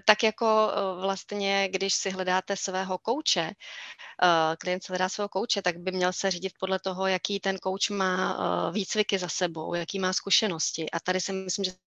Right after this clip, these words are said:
se to nechá hodně jakoby, eh, podobně, eh, udělat, že vlastně, když si člověk vybírá výcvik, tak musí se dívat na ty lektory. Ideálně, eh,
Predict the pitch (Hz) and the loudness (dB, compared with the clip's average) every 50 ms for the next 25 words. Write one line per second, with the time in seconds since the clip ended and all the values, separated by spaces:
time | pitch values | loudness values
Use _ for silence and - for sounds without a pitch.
0 | _ - - 180 - 190 190 185 - - 190 190 185 196 190 196 196 185 180 175 | _ -6 -6 -4 -2 -2 -4 -2 0 0 0 0 0 -2 -4 -2 -2 -2 -2 -2
1 | - 185 180 185 - - - - - - - - - - 180 175 170 - - 175 | 0 0 0 0 0 -4 -6 -6 -6 -8 -8 -6 -2 2 4 4 4 2 2 2
2 | 202 190 190 196 185 185 185 - - 123 - - - 190 175 190 175 165 160 185 | 2 2 4 4 4 4 4 2 0 -2 -2 -2 -2 0 0 2 2 2 2 2
3 | 190 180 180 180 175 175 170 - 185 180 175 180 - - 190 180 - - 180 185 | 0 0 0 0 0 -2 -2 -2 -4 -4 -4 -4 -4 -4 -4 -6 -6 -4 -4 -4
4 | 180 185 175 170 170 185 185 180 185 180 180 - - 185 180 175 170 180 165 - | -4 -2 -2 0 2 4 4 4 4 4 0 -2 -4 -6 -6 -4 -4 -4 -4 -4
5 | 165 - - 175 175 180 175 180 180 175 - 190 190 202 - - - 180 165 160 | -4 -4 -4 -4 -4 -4 -2 -2 -2 0 2 2 2 2 2 0 -4 -2 -2 -2
6 | 160 165 - _ _ _ _ _ _ _ 220 208 208 202 190 180 175 170 170 170 | -2 -4 -6 _ _ _ _ _ _ _ 0 2 4 6 6 6 4 4 2 2
7 | 160 156 - - - | 0 -2 -2 -4 -2